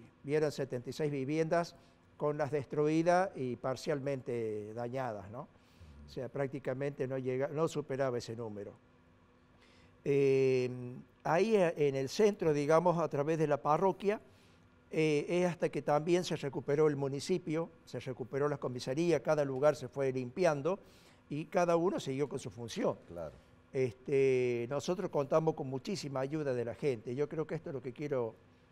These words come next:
Speaker 1: también recalcar. La solidaridad de la gente, eh, es impresionante. Desde Salzacate, desde el primer momento,
Speaker 2: Claro.
Speaker 1: que trajeron agua y algunos víveres, hasta a nivel nacional, a nivel internacional,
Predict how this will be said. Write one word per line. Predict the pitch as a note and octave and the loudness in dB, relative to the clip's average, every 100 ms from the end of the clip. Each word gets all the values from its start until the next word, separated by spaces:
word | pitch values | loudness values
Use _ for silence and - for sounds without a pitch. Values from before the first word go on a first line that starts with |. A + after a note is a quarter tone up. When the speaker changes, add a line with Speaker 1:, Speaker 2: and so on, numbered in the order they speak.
| _ | _
Speaker 1:
también | C#3 C3+ D3+ | -8 -2 -2
recalcar. | C3+ C3+ - A#2 G#2+ C#3+ A#2+ - - - - - _ _ | -2 -4 -2 -6 0 0 0 -6 -20 -20 -20 -20 _ _
La | D3 C#3 | 0 0
solidaridad | - - A#3 F#3+ D3+ C3+ B2+ C3+ E3 | 0 -2 -2 -2 0 -2 -2 -2 -2
de | C#3 | -2
la | A#2 | -4
gente, | - B2+ F#2+ - - - _ _ _ | -8 -10 -10 -18 -20 -20 _ _ _
eh, | D#3 - E3+ D#3+ - | -20 -18 -16 -14 -6
es | F#3+ F#3 | -2 -2
impresionante. | C#3+ B2+ - A#2+ C3 G#2+ G#2+ G2+ | -2 -8 -6 -4 -4 -6 -12 -8
Desde | B2+ B2+ C3 | -6 -4 0
Salzacate, | C#3 C3 D3 F#3 F#3+ F#3+ | 0 2 2 8 6 6
desde | D3 | 2
el | |
primer | C3+ C3+ E3 | 2 0 2
momento, | D#3+ E3+ F3+ F3 G3 G3 - | 2 4 2 0 -6 -8 -18
Speaker 2:
Claro. | - F2+ D2 | -12 -12 -8
Speaker 1:
que | - | -8
trajeron | B2+ C3+ C3+ D3 C3+ C3 | 0 0 4 2 4 6
agua | D#3 D#3 D3 C3+ | 8 8 6 6
y | B2+ | 2
algunos | B2 C3+ B2 | 0 -4 -4
víveres, | C#3+ C#3+ C#3+ E3+ E3+ - - - - _ | -2 2 2 0 -4 -16 -20 -20 -20 _
hasta | C3+ A#2+ D3 C3 | -6 -2 -2 0
a | |
nivel | C3 C#3 E3 | 0 2 2
nacional, | E3+ D3 - C#3+ E3+ | 2 0 -2 2 4
a | D#3 | 2
nivel | D3 D3 E3+ - | 0 0 -2 -2
internacional, | G#3+ A3 E3+ C3+ B2+ A#2 B2+ D#3+ | -6 -2 -2 -2 -6 -6 0 0